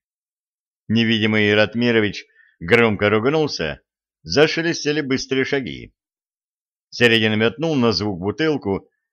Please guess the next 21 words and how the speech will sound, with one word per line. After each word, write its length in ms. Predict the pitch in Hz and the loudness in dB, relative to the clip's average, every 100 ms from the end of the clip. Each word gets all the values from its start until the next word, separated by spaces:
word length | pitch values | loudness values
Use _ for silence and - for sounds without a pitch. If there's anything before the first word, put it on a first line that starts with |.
| _ | _
потом 540 | - 117 131 123 110 - | 0 2 4 2 2 0
кольнул 640 | 117 120 139 165 139 - | 2 4 2 0 -2 -4
следом 440 | - 104 110 104 95 | -10 -2 0 0 0
саблей, 640 | - 107 95 90 92 80 _ _ _ _ | 4 4 4 0 -4 -6 _ _ _ _
но 300 | 185 196 190 | -2 0 0
только 460 | 131 147 139 104 101 | 2 4 4 2 -2
бесполезно 960 | 92 - 90 127 165 143 123 139 131 | -4 -4 -2 2 4 2 0 -4 -2
рассек 640 | 92 95 95 - - 107 98 | 0 -2 -2 -6 -4 -4 -4
воздух. 840 | 92 92 92 90 69 64 64 - _ _ _ _ _ _ _ _ _ _ _ | -4 -2 0 -2 -6 -12 -14 -18 _ _ _ _ _ _ _ _ _ _ _
Зашуршали 800 | 80 95 107 113 98 - 113 98 | -6 -2 -2 0 -2 0 0 2
бумажки 520 | 92 95 101 104 127 | -2 0 0 -2 -4
на 120 | 127 | -6
столе, 460 | 127 - 127 135 135 _ _ _ _ _ _ | -6 -4 -2 -4 -6 _ _ _ _ _ _
стукнули 760 | - 190 135 139 117 110 - 110 | -4 -2 -2 0 0 0 -4 -2
об 280 | 113 - | -2 -2
пол 180 | - 98 | 0 0
ноги. 560 | 101 110 120 135 147 147 _ _ _ _ _ - | 2 2 2 0 -6 -12 _ _ _ _ _ -2
Ведун 360 | 110 120 160 | 2 2 2
выбросил 480 | 156 156 151 151 156 | 2 4 2 0 -2
вперед 320 | 143 135 139 | 0 2 2
оружие, 760 | 165 160 123 101 95 101 101 | 2 2 0 0 0 0 -2